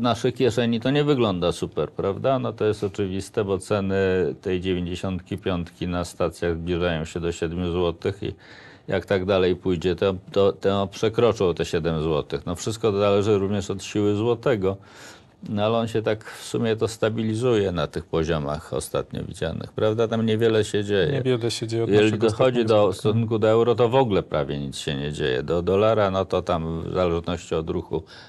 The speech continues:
Speaker 1: euro-dolara. Jeżeli euro wczoraj zyskiwało, no to, to, to złoty też zyskiwał.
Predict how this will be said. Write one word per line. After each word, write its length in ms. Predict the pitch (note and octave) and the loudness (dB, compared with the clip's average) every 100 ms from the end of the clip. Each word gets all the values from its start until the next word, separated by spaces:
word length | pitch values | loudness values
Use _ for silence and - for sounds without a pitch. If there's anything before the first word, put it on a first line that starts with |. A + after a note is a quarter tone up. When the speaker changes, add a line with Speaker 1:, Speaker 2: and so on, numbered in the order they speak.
| - | -6
Speaker 1:
euro-dolara. 840 | E2 E2 E2 D#2 D#2+ D#2+ D2 C#2 C2 | 0 0 0 0 0 0 0 -2 -2
Jeżeli 420 | C#2 D#2+ D#2 C2+ | -4 -4 -2 -2
euro 360 | C#2 E2+ E2+ | 0 0 -2
wczoraj 380 | D2+ - E2+ D#2 | -4 -2 -2 -2
zyskiwało, 720 | D2+ D2+ - F2 F#2 G2 F#2 | -4 -8 -8 -2 0 2 0
no 140 | E2+ E2 | -2 -4
to, 220 | D#2+ D#2 - - - - - | -6 -10 -14 -20 -20 -18 -6
to, 160 | D#2+ | -4
to 220 | D2+ D#2+ D#2 | -2 -2 0
złoty 360 | D#2+ D2 D#2+ | 0 -2 -6
też 220 | D2+ C2+ | -4 -4
zyskiwał. 640 | C#2+ - - - C#2 - | -4 -10 -12 -10 -8 -8